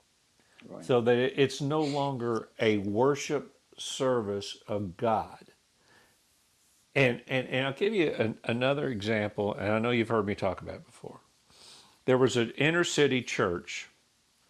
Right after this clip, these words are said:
Speaker 2: uh, in a big city. God, I can't remember if it was Philadelphia or what it was. That was dying. I mean,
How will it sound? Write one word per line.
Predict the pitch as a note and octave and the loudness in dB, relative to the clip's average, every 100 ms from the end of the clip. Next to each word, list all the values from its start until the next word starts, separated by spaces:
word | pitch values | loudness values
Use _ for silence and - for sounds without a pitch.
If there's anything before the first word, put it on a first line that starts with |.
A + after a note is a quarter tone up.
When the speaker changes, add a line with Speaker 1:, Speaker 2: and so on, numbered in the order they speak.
| _ _ _ _ _ - - - | _ _ _ _ _ -20 -16 -4
Speaker 2:
uh, | G2 F#2+ - | -2 0 -2
in | G2+ | -4
a | G2 | -6
big | F#2 B2 - | -4 -4 -4
city. | - G#2+ F2+ | -4 -4 -4
God, | A#2 G2+ | -6 -8
I | |
can't | - C3 A2+ | -8 -10 -8
remember | G#2+ G#2 | -6 -8
if | F#2+ | -8
it | |
was | - | -12
Philadelphia | - A2+ G2+ G#2 G2 - G2 | -4 -2 0 0 -2 -4 -6
or | F#2+ | -4
what | G2 | -8
it | - | -8
was. | F#2+ - - - - _ | -10 -12 -20 -20 -20 _
That | A2+ A2+ | 2 4
was | A2+ | 2
dying. | G2+ C#3+ C4+ - - - | 4 2 2 -6 -10 -6
I | A#2 | -4
mean, | A#2 | -4